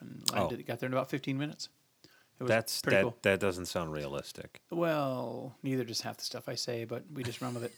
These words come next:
Speaker 2: <laughs>
Speaker 1: Um, but, you know, the one thing John kept, the,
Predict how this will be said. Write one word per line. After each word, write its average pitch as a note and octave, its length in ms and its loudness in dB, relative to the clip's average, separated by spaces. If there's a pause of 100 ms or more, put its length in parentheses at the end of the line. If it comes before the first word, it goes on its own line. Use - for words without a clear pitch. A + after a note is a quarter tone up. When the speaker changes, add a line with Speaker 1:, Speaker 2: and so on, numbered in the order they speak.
(400)
Speaker 2:
<laughs> E3+ 80 12
Speaker 1:
Um, A#2 440 8 (400)
but, C3+ 200 10 (1120)
you D#3 80 -2
know, B2+ 320 2
the A2 460 0
one B2+ 200 -2
thing B2+ 220 -4
John B2 240 2
kept, C3 200 -6
the, A2 380 -2